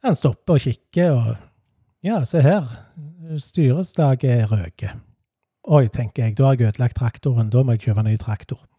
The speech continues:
Eh, nei, det er bare hopp, hopp bakpå, sier han, og så tar han først og måler et eller annet, eh, med metermål og litt sånn, og så kjører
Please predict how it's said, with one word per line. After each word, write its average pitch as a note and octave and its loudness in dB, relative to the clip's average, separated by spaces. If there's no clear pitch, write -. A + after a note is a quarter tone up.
Eh, C#3 8
nei, B2+ 4
det - 2
er C#3 6
bare C3+ 2
hopp, - -4
hopp D3 2
bakpå, A#2+ 0
sier B2+ -2
han, A#2 -2
og A#2 0
så D3+ -4
tar D3 4
han C3+ 0
først C#3+ 0
og C3+ 2
måler A#2+ 4
et - -6
eller B2+ 0
annet, B2 -4
eh, A#2 2
med C3 -6
metermål D3 4
og A#2 6
litt A2+ -2
sånn, E3 -2
og A2+ -2
så C3+ 0
kjører A#2+ -2